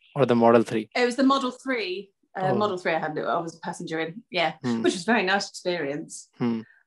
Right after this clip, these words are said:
Speaker 2: Uh, I mean, I'm a big fan, especially as a dog owner,
Speaker 1: Hmm.
Speaker 2: I love the fact that you could leave the dog in the car and it keeps the car at a certain temperature. It's like they
Speaker 1: Hmm.
Speaker 2: thought of everything.
Speaker 1: Hmm.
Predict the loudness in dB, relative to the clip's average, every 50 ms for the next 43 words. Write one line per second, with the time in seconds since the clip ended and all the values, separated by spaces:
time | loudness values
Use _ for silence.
0 | -2 2 2 4 4 2 2 4 4 4 4 4 4 4 6 6 6 4 2 0
1 | -2 -2 0 0 0 -2 -2 -2 -2 -2 -2 0 -2 -2 -4 -4 -4 -4 -4 -4
2 | -4 -4 -6 -6 -8 -10 -10 -8 -6 -6 -6 -6 -8 _ _ _ _ _ _ _
3 | 0 2 2 2 0 -2 -2 2 4 4 6 4 4 4 2 2 2 0 -2 -8
4 | -6 -2 -2 -2 -2 -4 -4 -4 -2 -2 -2 -4 -8 _ _ _ _ _ _ _
5 | _ _ _ _ _ _ -8 -4 -4 -4 -4 -4 -4 0 2 2 4 2 2 2
6 | 2 2 2 2 0 -2 -2 -2 0 2 2 4 4 4 2 0 0 0 0 0
7 | 0 -2 -6 -8 -8 -8 -8 -8 -8 -8 -4 0 2 2 4 4 2 0 -2 -2
8 | -2 -2 -2 -2 -2 -4 -4 -2 -2 -2 -2 -4 -6 -4 -4 -4 -4 -4 -4 -2
9 | -2 -2 0 2 2 2 4 4 2 2 2 0 0 0 0 -2 -6 -8 -12 -20
10 | -20 _ _ _ _ _ _ _ 0 0 2 0 0